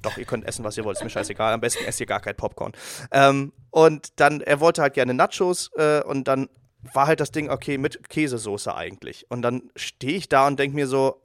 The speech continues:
ah, also, ah, ich hab sie dann tatsächlich gekauft in dem Moment, ähm, weil ich so gesagt hab, „Okay, ich lade dich, lade dich ein, es ist dein Geschenk und ich, we-, wenn ich jetzt hier die Diskussion anfange, an der Kinokasse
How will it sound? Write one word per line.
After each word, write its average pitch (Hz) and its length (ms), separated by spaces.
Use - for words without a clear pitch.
ah, - 60
also, 127 300
ah, 120 460
ich 156 120
hab 202 100
sie 214 80
dann 190 100
tatsächlich 196 400
gekauft 170 540
in 170 100
dem 175 100
Moment, 180 380
ähm, 139 400
weil 131 160
ich 135 60
so 156 60
gesagt 147 200
hab, 147 80
„Okay, 180 240
ich 185 100
lade 151 260
dich, 147 180
lade 147 240
dich 143 200
ein, 156 180
es 160 100
ist - 140
dein 143 160
Geschenk 156 440
und 143 280
ich, 143 140
we-, 131 160
wenn 156 120
ich 160 100
jetzt 214 160
hier 226 80
die 185 100
Diskussion 180 440
anfange, 120 540
an 190 120
der 214 80
Kinokasse 143 840